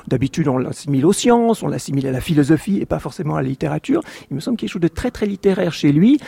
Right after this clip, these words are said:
Euh, et je dirais que c'est, alors forcément, le choix des mots, la précision, il invente des termes ou il reprend des termes comme terrestre, par exemple. Il nous dit que nous sommes terrestres. Qu'est-ce que ça veut dire de dire que nous sommes terrestres ? Ça change tout. Donc là, c'est vraiment un travail sur les mots, mais,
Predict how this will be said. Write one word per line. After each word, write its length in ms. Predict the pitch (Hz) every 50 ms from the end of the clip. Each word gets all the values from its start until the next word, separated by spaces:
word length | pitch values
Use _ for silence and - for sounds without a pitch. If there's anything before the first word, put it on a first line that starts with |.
| - - - - - -
Euh, 180 | 131 127 127 -
et 80 | 180 156
je 100 | - 170
dirais 280 | 165 160 180 - 262 247
que 80 | -
c'est, 120 | - 185 -
alors 220 | - - - -
forcément, 400 | - - - - 147 147 147 151
le 100 | 120 120
choix 260 | - - - 135 127
des 140 | 120 127 131
mots, 560 | 131 123 120 117 120 127 127 131 131 127 135
la 140 | 143 131 131
précision, 920 | - - 139 127 - - 156 147 120 131 123 131 135 135 139 139 139 139
il 200 | 135 131 123 127
invente 560 | 127 135 147 127 131 160 165 170 165 - - 147
des 140 | 135 139
termes 420 | - - 151 147 151 143 147 151 127
ou 120 | 120 131
il 100 | 127 120 127
reprend 400 | 117 143 160 - - - 160 156
des 100 | 156 -
termes 240 | - 151 151 156
comme 160 | - 139 135 -
terrestre, 640 | - _ 202 180 147 143 156 156 156 - - - -
par 180 | - 143 123 123
exemple. 360 | 120 - - 143 139 - -
Il 80 | 131 131
nous 120 | 131 127
dit 140 | 123 143 -
que 80 | 156
nous 120 | 135 139 139
sommes 220 | - - 143 135
terrestres. 500 | - - 175 147 131 131 - 160 - -
Qu'est-ce 160 | - 180 -
que 80 | - 151
ça 120 | - 156
veut 120 | 143 147 139
dire 160 | 139 160 151
de 80 | 139 135
dire 160 | 147 165 -
que 60 | -
nous 60 | 139
sommes 180 | - 143 139 -
terrestres ? 300 | 151 143 143 139 - -
Ça 60 | 123
change 280 | 120 - 160 151 - -
tout. 160 | - 247 240 - - - - - - -
Donc 160 | - 123 -
là, 140 | 143 147 147
c'est 100 | - 143
vraiment 220 | 123 127 143 135
un 80 | 123 -
travail 320 | - 160 151 147 151 151
sur 180 | - - 131 127
les 140 | 127 131
mots, 180 | 160 208 277 320
mais, 260 | 226 165 202 240 254